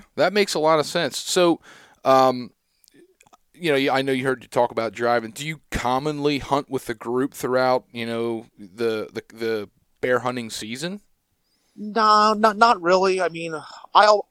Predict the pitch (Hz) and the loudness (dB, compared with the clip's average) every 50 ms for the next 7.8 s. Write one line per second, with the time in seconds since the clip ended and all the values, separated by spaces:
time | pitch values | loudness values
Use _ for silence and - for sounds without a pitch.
0 | _ - 220 240 233 220 220 190 - - 214 185 180 185 175 - _ 190 202 - | _ 4 6 6 4 4 0 -6 -6 -4 -2 -2 -2 -4 -8 -10 _ -14 -10 -4
1 | - 208 240 233 220 208 - - 202 185 175 - 190 175 - 165 151 - - 170 | 0 2 2 2 2 -2 -6 -8 -10 -10 -8 -8 -10 -8 -6 -6 -8 -8 -12 -14
2 | 131 127 - 135 127 135 135 135 110 - 98 104 123 143 139 139 131 143 147 139 | -12 -6 -2 -2 0 0 -2 -4 -6 -8 -8 -6 -4 -4 -4 -4 -6 -10 -10 -8
3 | 123 113 113 - _ _ _ _ _ _ _ _ _ _ _ _ _ _ _ _ | -8 -8 -10 -10 _ _ _ _ _ _ _ _ _ _ _ _ _ _ _ _
4 | - - _ _ _ - - 147 156 165 175 170 165 160 - - 170 160 156 - | -20 -20 _ _ _ -2 2 4 6 6 6 4 0 -4 -4 -4 -4 -4 -4 -6
5 | 160 147 143 - - 175 170 - _ - 147 139 139 143 - 123 120 143 139 139 | -8 -8 -8 -10 -12 -12 -12 -10 _ 0 2 2 2 0 -4 -4 -4 -2 -2 -2
6 | 135 127 131 131 123 113 107 - 165 - 135 135 156 139 139 135 131 - - 139 | -4 -4 -2 -2 0 0 -2 -4 -8 -10 -8 -6 -6 -4 -4 -6 -6 -6 -4 -4
7 | 123 - - 123 131 131 120 117 - 120 120 120 117 117 117 110 | -2 2 6 6 6 6 6 4 2 4 4 4 4 0 -4 -8